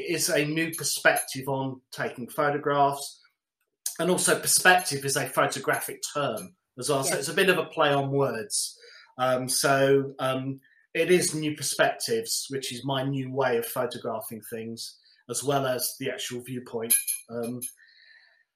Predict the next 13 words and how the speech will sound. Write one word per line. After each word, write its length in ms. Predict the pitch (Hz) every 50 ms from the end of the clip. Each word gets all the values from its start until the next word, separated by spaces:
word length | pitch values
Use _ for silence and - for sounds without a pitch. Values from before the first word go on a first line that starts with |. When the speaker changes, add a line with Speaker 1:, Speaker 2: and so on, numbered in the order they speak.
| _ _ _ _ _
Speaker 1:
so, 560 | - - - - 156 156 156 156 156 151 151
um, 480 | - 165 165 165 165 165 160 180 - - -
yeah, 240 | 185 208 220 202 180
so 400 | - - 196 180 175 170 - - -
I've 220 | 175 170 160 151 -
got 180 | 185 180 170 170
my 160 | 165 165 156
first 800 | 147 - - 202 190 190 180 180 - - - - - - - - 131
booked 380 | 156 165 165 - - - - -
portrait 520 | - 185 170 165 170 - 170 151 143 - -
coming 340 | - 147 139 139 139 139 143
up 300 | 143 139 139 139 - - -
on 460 | - 139 131 131 131 131 131 127 -